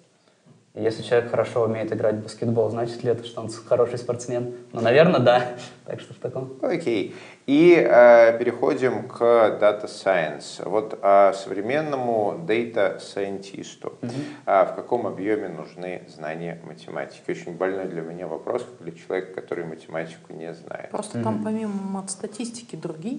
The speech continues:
Speaker 3: есть математические дисциплины, которые обязательны для Data Scientist.
Speaker 2: А, подожди, есть, ну, есть мат-статистика, есть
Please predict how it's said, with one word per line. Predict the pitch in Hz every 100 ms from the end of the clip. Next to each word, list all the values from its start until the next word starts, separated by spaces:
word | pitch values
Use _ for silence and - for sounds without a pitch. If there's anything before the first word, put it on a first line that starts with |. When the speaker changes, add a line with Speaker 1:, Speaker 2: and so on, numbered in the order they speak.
| 247
Speaker 3:
есть | 180 -
математические | 170 170 165 160 170 - - 156
дисциплины, | 160 - - 170 160 147 143
которые | 160 151 143 143
обязательны | 147 156 151 151 - 151 147 -
для | 151
Data | 147 -
Scientist. | - - - - - -
Speaker 2:
А, | 101 92
подожди, | 87 95 107 - 98
есть, | 82 95 - 107
ну, | 98 85
есть | 85 87 -
мат-статистика, | 78 117 151 - 120 - 110 104 - 92 -
есть | 90 85 95 92 -